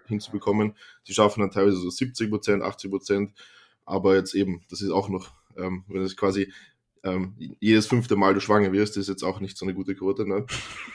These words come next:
Also, <laughs> sie schaffen es nicht als Mann quasi mit den Hormonen, dich wirklich impotent zu bekommen.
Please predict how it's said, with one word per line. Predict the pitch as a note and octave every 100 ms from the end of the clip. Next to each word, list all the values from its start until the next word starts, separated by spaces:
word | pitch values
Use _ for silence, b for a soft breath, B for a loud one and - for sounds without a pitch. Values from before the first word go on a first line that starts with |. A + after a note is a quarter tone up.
| - -
Also, | G#2 G#2+ A2+
<laughs> | D#4+ - - E4 G3 E4+ D4+ D4 F4 -
sie | A2+
schaffen | A2 A2+ A2+
es | G#2+
nicht | B2 B2
als | G#2 G#2
Mann | G2 G#2 A2+
quasi | G#2+ G2+ G2 G2+
mit | G2 G2+
den | G2+
Hormonen, | G#2 G2 G2 G2+ F#2+
dich | - G2+
wirklich | F#2+ -
impotent | F#2+ G2 F2+ F2+
zu | -
bekommen. | F2 F2